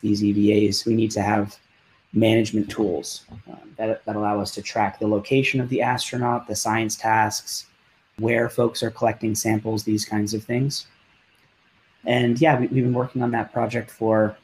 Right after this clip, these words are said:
the last two semesters. We developed a, a prototype, actually, which was really cool, which, you know, Tushar had some development knowledge, so he was able to help us develop this tool. And we got to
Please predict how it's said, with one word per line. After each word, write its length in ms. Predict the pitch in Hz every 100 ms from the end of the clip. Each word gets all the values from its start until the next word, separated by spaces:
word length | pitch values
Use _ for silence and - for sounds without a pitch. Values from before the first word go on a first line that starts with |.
| -
the 100 | 117
last 380 | 110 107 -
two 160 | - 123
semesters. 800 | - 123 120 - 151 156 156 - - _ -
We 320 | 131 117 113
developed 500 | 110 117 127 135 135
a, 340 | 127 110 110 117 -
a 60 |
prototype, 680 | 107 - 147 151 135 110 107
actually, 300 | 107 - 113
which 140 | 107 107
was 140 | 107
really 240 | 113 113 107
cool, 340 | 117 110 107
which, 280 | 101 - - -
you 260 | 101 -
know, 160 | 101 101 -
Tushar 520 | 131 - 117 107 110
had 180 | 98 104
some 300 | - 101 98 -
development 480 | - 107 107 101 104
knowledge, 300 | 101 101 104
so 140 | -
he 140 | 98 110
was 160 | 104
able 220 | 107 101 101
to 260 | 104 101 - _ _ _ _ _
help 220 | - 107 110
us 120 | 104
develop 380 | 104 101 107 107
this 160 | 127
tool. 380 | - 123 123 127 _ _ _ _ _ _ 113
And 200 | 110 110
we 60 |
got 160 | 110 110
to 300 | 104 104 101